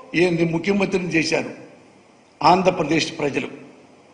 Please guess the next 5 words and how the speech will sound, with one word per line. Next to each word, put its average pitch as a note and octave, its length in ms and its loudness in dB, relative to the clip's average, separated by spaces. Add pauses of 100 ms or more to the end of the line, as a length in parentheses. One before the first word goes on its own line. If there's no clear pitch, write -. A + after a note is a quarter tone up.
(760)
డెడికేషన్ A#3+ 640 10
అంటే C4+ 520 12 (220)
మిస్టర్ A#3+ 360 6
పవన్ B3+ 280 10
కళ్యాణ్, C4 460 12